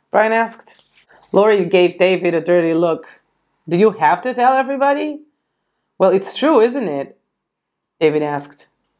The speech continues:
"Oh, just leave me alone," Lori answered. "I can understand how you feel," Amy told her. "I thought it was just awful."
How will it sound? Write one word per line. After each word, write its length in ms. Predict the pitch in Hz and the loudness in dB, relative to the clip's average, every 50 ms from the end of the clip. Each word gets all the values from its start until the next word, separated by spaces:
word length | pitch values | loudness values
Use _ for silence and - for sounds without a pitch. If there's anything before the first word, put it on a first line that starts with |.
| _ _ - - | _ _ -2 0
"Oh, 120 | 202 233 220 208 | 0 0 0 -2
just 140 | 190 - 190 | -4 -2 -2
leave 140 | 185 185 220 214 | -2 0 0 0
me 40 | |
alone," 400 | 185 160 139 139 143 139 135 135 135 139 _ _ - - | 0 0 0 0 0 -2 -2 -6 -8 -12 _ _ -10 -6
Lori 180 | 160 160 151 151 147 156 | -4 -2 -2 -2 -4 -6
answered. 320 | 147 - - - - - - _ _ _ _ - - - - - - _ _ _ _ _ _ - - | -8 -6 -4 -4 -4 -4 -8 _ _ _ _ -20 -20 -20 -20 -20 -20 _ _ _ _ _ _ -6 -4
"I 40 | 247 - | -2 0
can 120 | 381 370 359 349 | 2 2 2 2
understand 360 | 294 302 - - 277 285 285 269 | 2 0 0 0 0 0 2 2
how 80 | 269 254 247 | 2 2 0
you 60 | 233 240 - - | -2 -4 -4 -4
feel," 200 | 240 254 226 170 165 165 - - - - 180 | -2 0 0 0 -2 -4 -12 -16 -10 -6 -4
Amy 160 | 175 170 170 170 - | -2 -4 -4 -4 -2
told 160 | 160 156 156 156 | -2 0 0 0
her. 100 | 151 147 151 147 _ _ _ - - 226 | -2 -4 -6 -10 _ _ _ -4 -2 -2
"I 20 | |
thought 240 | 240 240 - 269 277 | 0 0 0 0 -2
it 100 | 226 202 | -2 -10
was 140 | 196 196 202 | -10 -10 -10
just 180 | 214 208 - - - 202 | -12 -12 -6 -2 0 0
awful." 340 | 226 240 240 - 143 135 | 0 -2 -6 -8 -8 -8